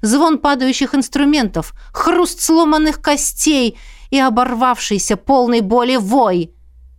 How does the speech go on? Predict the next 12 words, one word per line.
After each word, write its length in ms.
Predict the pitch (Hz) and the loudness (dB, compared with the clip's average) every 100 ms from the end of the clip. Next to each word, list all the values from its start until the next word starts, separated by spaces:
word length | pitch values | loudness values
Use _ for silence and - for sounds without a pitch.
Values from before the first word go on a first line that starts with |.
| - - | -12 -6
Только 300 | 240 - 233 | -6 -4 -2
запах 380 | 262 262 240 | 0 -2 -4
крови 280 | - 285 185 | -2 -2 -2
свидетельствует 840 | 165 196 202 208 185 - 190 190 196 | -4 -2 -2 -2 -6 -6 -2 0 -2
о 60 | |
том, 240 | 190 233 196 | -2 -2 -2
что 200 | - 190 | -6 -6
всё 240 | - 220 | -4 -2
закончилось, 840 | 214 202 - 220 196 226 214 220 | -2 -4 -2 -2 -2 -2 0 0
не 120 | 220 214 | 0 0
начавшись. 760 | 220 285 214 - 170 - - - _ _ _ _ _ _ _ _ - | 0 0 -2 -4 -8 -10 -12 -18 _ _ _ _ _ _ _ _ -10
Шаги. 500 | - 202 175 180 | -4 -2 0 -2